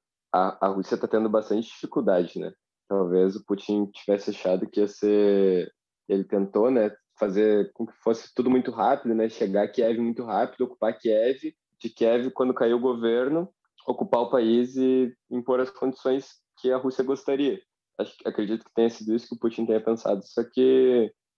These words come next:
a Ucrânia se provou um adversário muito difícil, né?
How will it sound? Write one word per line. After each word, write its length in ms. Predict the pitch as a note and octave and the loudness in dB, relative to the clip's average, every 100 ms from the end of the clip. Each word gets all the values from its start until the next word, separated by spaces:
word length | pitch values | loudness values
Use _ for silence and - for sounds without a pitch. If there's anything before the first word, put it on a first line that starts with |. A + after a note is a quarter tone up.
| _ | _
a 80 | G2+ | -2
Ucrânia 420 | G2 G2 G2+ G#2+ | -2 2 2 2
se 180 | A2 G2 | -2 -6
provou 1080 | - A2+ G#2+ A2+ B2 B2 B2 A#2 A2 G2+ F#2+ _ - | -2 0 2 2 4 4 4 4 4 2 0 _ -2
um 60 | |
adversário 640 | G#2+ G2+ A2+ - - F#2 A#2 | -2 0 -4 -2 -2 2 2
muito 200 | A2+ - | 0 -4
difícil, 560 | - - B2+ C3 - | -20 -10 -8 -6 -4
né? 120 | G2+ | -4